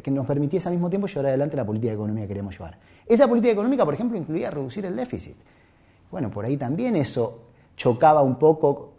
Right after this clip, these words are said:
con ciertos símbolos,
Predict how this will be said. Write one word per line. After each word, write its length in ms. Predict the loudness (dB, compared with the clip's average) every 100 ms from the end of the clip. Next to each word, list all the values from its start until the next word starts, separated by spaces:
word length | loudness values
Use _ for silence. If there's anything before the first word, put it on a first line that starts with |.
| _ _ _ _
con 480 | 4 6 6 2 -6 -16 _ _ _
ciertos 600 | -16 2 2 4 -2 -4 -8
símbolos, 840 | -2 2 4 4 2 0 -6 -14